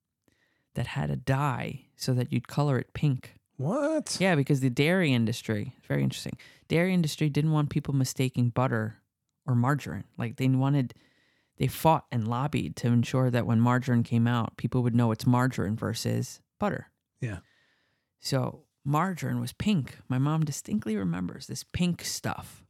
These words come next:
Speaker 2: Wow.
Speaker 1: And my grandmother was, like, selling it to my mother. Like, "Oh, no, this is good.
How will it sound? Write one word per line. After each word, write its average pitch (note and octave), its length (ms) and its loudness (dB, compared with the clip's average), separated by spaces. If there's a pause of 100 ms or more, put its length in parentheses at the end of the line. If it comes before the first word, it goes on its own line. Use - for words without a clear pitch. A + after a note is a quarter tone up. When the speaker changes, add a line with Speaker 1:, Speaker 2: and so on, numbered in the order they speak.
Speaker 2:
Wow. G#2+ 460 -2 (420)
Speaker 1:
And C#3+ 100 2
my C#3 80 0
grandmother D#3+ 420 0
was, - 160 -4
like, - 200 -8
selling C3 500 0
it A#2 140 -2
to - 80 -4
my A#2 160 0
mother. - 400 -4
Like, - 180 -8
"Oh, - 100 -16
no, G#3 160 -6
this - 160 -20
is G#3 140 -10
good. G#3 440 -4